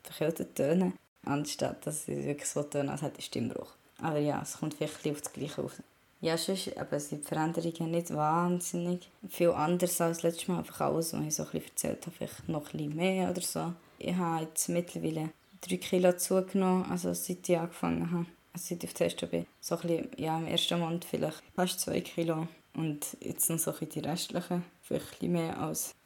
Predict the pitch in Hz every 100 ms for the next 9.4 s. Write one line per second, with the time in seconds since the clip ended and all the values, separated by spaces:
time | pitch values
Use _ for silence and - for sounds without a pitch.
0 | - 165 151 - - - - 147 147 135
1 | 143 - 127 - 160 147 - 139 127 147
2 | - - 180 - 151 - - - - -
3 | 175 175 175 170 - - - 175 175 175
4 | - 180 180 170 170 160 160 175 170 175
5 | - - - - 143 156 - 175 175 175
6 | _ _ _ _ - - 196 185 151 -
7 | - - - _ _ 165 165 - 165 165
8 | 156 165 170 180 - 156 156 - - 165
9 | 165 156 156